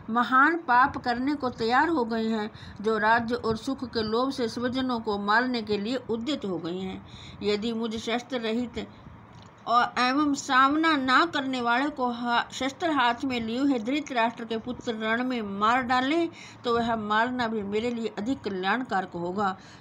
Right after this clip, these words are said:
संजय बोले, रणभूमि में शोक से उद्विग्न मन वाले अर्जुन इस प्रकार कहकर बाण सहित धनुष को रखकर रथ के पिछले भाग में बैठ गए।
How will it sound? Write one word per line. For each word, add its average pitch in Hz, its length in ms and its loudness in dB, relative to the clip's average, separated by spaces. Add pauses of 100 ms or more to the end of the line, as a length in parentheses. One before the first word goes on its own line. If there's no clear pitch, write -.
(120)
संजय 226 320 0
बोले, 220 440 0 (240)
रणभूमि 254 580 2
में 247 280 -2
शोक 240 360 0
से 233 200 -2
उद्विग्न 233 420 -2
मन 233 280 0
वाले 247 360 2 (280)
अर्जुन 233 380 2
इस 277 240 -4
प्रकार 247 400 0
कहकर 254 480 -2
बाण 247 380 4
सहित 262 280 -2
धनुष 240 360 0
को 226 180 -2
रखकर 233 360 -2
रथ 226 340 -4
के 214 60 -2
पिछले 233 420 -2
भाग 196 260 0
में 165 220 -4
बैठ 185 240 -6
गए। 202 240 -10